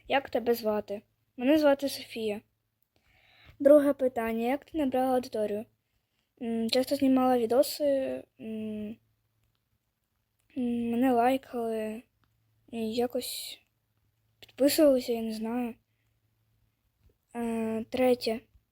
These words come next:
Яке твоє хобі? Ну, займаюся малюванням, ну, тобто люблю. А, та займаюся робототехнікою. М,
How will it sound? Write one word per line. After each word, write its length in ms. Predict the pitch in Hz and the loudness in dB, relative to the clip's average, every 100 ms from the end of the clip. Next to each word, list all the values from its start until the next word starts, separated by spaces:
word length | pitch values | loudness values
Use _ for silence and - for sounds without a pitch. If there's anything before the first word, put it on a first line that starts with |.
| _ _ _ _ _ _ _ _ _ _ _ _ _ | _ _ _ _ _ _ _ _ _ _ _ _ _
Яке 260 | 285 - 269 | -10 2 2
твоє 340 | 285 277 269 | 4 6 8
хобі? 640 | 269 - 262 240 226 214 226 _ _ _ _ _ - | 6 2 0 0 0 -6 -6 _ _ _ _ _ -6
Ну, 640 | 262 262 262 262 254 254 254 - _ - | -2 0 2 2 2 2 0 -4 _ -6
займаюся 600 | 277 262 277 302 - 269 | 2 4 6 4 2 -2
малюванням, 760 | 247 247 247 269 359 359 311 - - | 0 0 0 0 0 0 -2 -4 -4
ну, 180 | 262 | -4
тобто 320 | 262 262 - 277 | -2 -4 -4 -10
люблю. 320 | 294 262 269 _ _ _ _ _ _ _ _ _ - | -4 -2 -4 _ _ _ _ _ _ _ _ _ -6
А, 680 | 233 240 233 233 233 226 247 _ _ _ _ _ _ _ _ _ _ - | 0 2 2 2 2 0 -2 _ _ _ _ _ _ _ _ _ _ -2
та 240 | 254 277 | 4 4
займаюся 440 | 269 254 262 254 | 4 4 2 2
робототехнікою. 960 | 262 254 254 247 233 - 240 - 214 220 - _ _ _ _ _ _ _ _ - | 0 0 0 0 -4 -4 -8 -4 -6 -6 -12 _ _ _ _ _ _ _ _ -8
М, 760 | 226 226 220 220 220 214 214 | -4 -2 -4 -4 -6 -6 -8